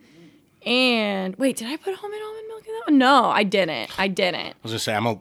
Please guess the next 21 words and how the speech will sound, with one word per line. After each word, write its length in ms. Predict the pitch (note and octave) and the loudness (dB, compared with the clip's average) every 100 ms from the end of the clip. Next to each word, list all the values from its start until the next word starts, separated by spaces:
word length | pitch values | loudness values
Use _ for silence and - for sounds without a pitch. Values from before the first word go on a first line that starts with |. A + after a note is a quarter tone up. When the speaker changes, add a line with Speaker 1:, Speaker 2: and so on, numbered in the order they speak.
| - | -2
Speaker 2:
deathly 340 | A2 F#2+ G#2 | -2 0 0
Speaker 1:
Just, 380 | A3 A#3 A3 A3 | 6 6 6 4
Speaker 2:
allergic. 440 | F#2 - - - _ | 0 -2 -6 -10 _
Speaker 1:
yeah. 340 | G3+ F#3 F3+ G3 - _ _ - C3+ - - _ - | -4 0 -2 -4 -12 _ _ -18 -18 -20 -20 _ -4
Speaker 2:
No. 260 | A3 D#4+ | 4 4
Speaker 1:
<laughs> 1400 | - - G4+ - G4 - _ _ _ - - - - - | 4 2 0 2 -2 -2 _ _ _ -20 -18 -16 -12 0
Speaker 2:
That's 140 | C#3+ | 4
just 160 | E3+ D#3+ | 4 4
a 60 | |
funny 400 | A#3 B3+ B3 A#3 | 6 8 10 10
joke 240 | A3+ A3+ A3+ | 8 6 4
you 60 | A3 | 0
Speaker 1:
Just 80 | |
Speaker 2:
play 160 | - G3+ | 2 2
on 120 | F#2 | 0
Speaker 1:
the 80 | G3 | 0
Speaker 2:
someone. 320 | G2 F#2 F#2 | 0 -4 -4
Speaker 1:
Right, 280 | F3+ - - - | -4 -4 -8 -8
right, 160 | F3 C3+ | -10 -8
right, 140 | - | -10
right. 200 | - - | -14 -16